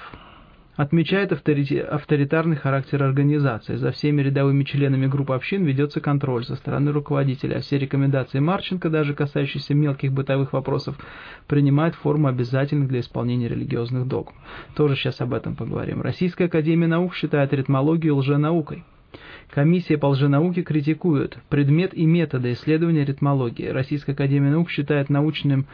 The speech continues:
научно-, ненаучными и бездоказательными заявления Института по изучению времени, которое Марченко основала, результат по изменению группы крови,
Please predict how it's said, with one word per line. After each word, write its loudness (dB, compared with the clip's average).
научно-, 2
ненаучными 4
и 0
бездоказательными 0
заявления 2
Института 0
по -2
изучению 0
времени, 2
которое -2
Марченко 0
основала, 0
результат 2
по 2
изменению 4
группы 0
крови, 2